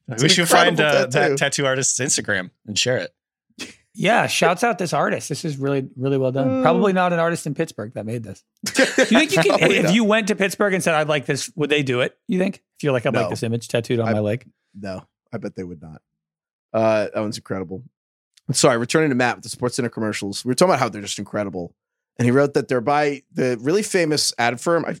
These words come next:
Speaker 1: I'm sorry, I forget the name. Wyden and Kennedy? Whedon and Kennedy? I don't know how to pronounce it.
Speaker 3: Wyden.
Speaker 1: Wyden and Kennedy made them, and apparently it was, like, a very, uh, he used to work there forever ago, and he said that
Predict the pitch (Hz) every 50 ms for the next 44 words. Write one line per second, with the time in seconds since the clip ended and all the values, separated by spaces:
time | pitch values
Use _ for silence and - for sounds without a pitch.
0 | _ - 110 - - - - - - - - 104 - - 101 - 101 - - 87
1 | 82 76 104 107 120 131 147 156 170 170 170 170 160 - 170 170 165 175 185 175
2 | 131 127 135 151 156 156 151 147 - - 160 156 156 151 156 156 151 - - 117
3 | 98 82 73 - - 165 139 131 139 139 135 123 110 104 110 - _ - 120 123
4 | 131 127 123 120 120 117 - 135 120 120 123 131 135 139 143 - _ _ _ _
5 | _ - 117 123 127 139 135 156 147 139 127 110 - - 131 135 135 117 131 127
6 | 120 113 98 - 110 87 110 110 107 - 110 - - 104 95 120 117 117 117 117
7 | 117 117 117 113 113 - _ _ _ _ _ _ _ _ _ _ _ _ _ _
8 | _ _ _ _ - 104 104 98 90 85 - 139 151 139 - - 151 117 120 117
9 | - - 104 - - 110 110 107 104 110 95 104 101 101 107 107 101 - - 113
10 | 104 - 104 95 - -